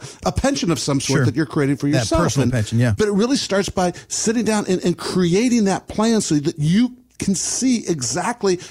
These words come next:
Speaker 1: how much money do I have and how do I need to allocate it. And quite frankly,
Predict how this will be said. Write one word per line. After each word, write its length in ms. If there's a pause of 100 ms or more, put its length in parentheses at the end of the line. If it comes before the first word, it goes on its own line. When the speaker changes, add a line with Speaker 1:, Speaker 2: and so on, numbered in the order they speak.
Speaker 1:
how 180
much 220
money 240
do 160
I 80
have 360 (140)
and 100
how 220
do 140
I 80
need 220
to 140
allocate 440
it. 80
And 100
quite 180
frankly, 300